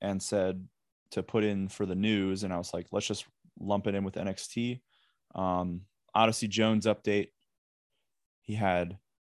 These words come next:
surgery for a torn patella. Motherfucker. Very sad for me, but he's gonna,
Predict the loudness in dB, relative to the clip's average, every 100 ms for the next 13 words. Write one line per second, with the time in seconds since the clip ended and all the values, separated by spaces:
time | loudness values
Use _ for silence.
0 | -12 -2 6 6 8 6 6 2 _ _
1 | _ _ _ _ _ -6 -4 -4 -2 0
2 | 0 -2 -2 0 2 -2 -6 _ _ _
3 | _ _ _ _ _ _ _ _ _ _
4 | _ _ _ -10 -2 0 0 -2 -8 -10
5 | -14 -16 _ _ _ _ _ _ _ _
6 | _ _ _ _ -2 2 2 2 -2 -6
7 | -6 -4 -2 -2 -4 -10 -20 _ _ 4
8 | 4 2 -2 0 0 0 -2